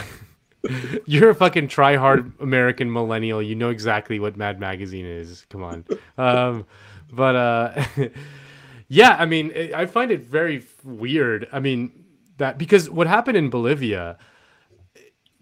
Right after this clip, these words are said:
contra to what happened in Brazil, in which Brazil was a much more kind of modern coup. It was this sort of judicial coup in which the,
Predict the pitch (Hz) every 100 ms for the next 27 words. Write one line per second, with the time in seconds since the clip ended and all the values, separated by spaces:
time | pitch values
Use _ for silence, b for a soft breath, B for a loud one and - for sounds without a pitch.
0 | 147 - - 220 240 - 220 180 156 123
1 | 135 135 120 113 104 107 104 101 110 120
2 | - 127 110 151 165 151 123 123 120 123
3 | - 131 120 120 120 120 117 127 117 113
4 | 117 117 117 113 107 104 - 113 101 87
5 | 90 92 87 101 - 110 95 87 107 92
6 | 120 - 127 113 107 104 - - 117 117
7 | 113 110 107 101 101 - - 104 98